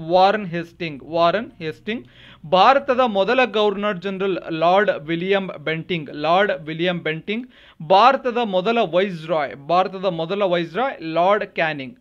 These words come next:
ಲಾರ್ಡ್ ಕ್ಯಾನಿಂಗ್. ಮುಂದಿನ ಪ್ರಶ್ನೆಯನ್ನ ನೋಡೋಣ. ರಾಜ್ಯ ವಿಧಾನಸಭೆಯ ಸದಸ್ಯರಾಗಲು ಈ ಕೆಳಗಿನ ಅರ್ಹತೆಗಳಲ್ಲಿ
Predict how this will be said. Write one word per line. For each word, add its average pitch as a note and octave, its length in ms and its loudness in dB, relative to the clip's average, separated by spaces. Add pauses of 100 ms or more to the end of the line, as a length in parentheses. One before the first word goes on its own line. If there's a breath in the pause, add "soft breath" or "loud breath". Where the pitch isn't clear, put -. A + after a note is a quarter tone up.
ಲಾರ್ಡ್ F#3 340 0 (240)
ಕ್ಯಾನಿಂಗ್. C3 400 -8 (500)
ಮುಂದಿನ F#3 340 -2
ಪ್ರಶ್ನೆಯನ್ನ F3 500 -8
ನೋಡೋಣ. E3 360 -6 (720 soft breath)
ರಾಜ್ಯ G#3 400 2 (100)
ವಿಧಾನಸಭೆಯ G#3 800 -2
ಸದಸ್ಯರಾಗಲು G3 960 -2 (220 loud breath)
ಈ B3+ 160 -4
ಕೆಳಗಿನ G#3+ 460 0 (220)
ಅರ್ಹತೆಗಳಲ್ಲಿ G3 920 -4